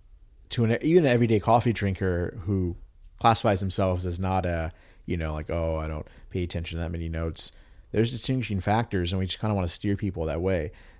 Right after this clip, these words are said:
So one of the things that we've done is at least nail down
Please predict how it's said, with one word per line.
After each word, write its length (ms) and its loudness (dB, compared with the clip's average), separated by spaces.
So 520 10
one 340 4
of 60 6
the 40 8
things 220 2
that 80 4
we've 300 4
done 420 2
is 160 2
at 80 -2
least 360 4
nail 300 8
down 420 6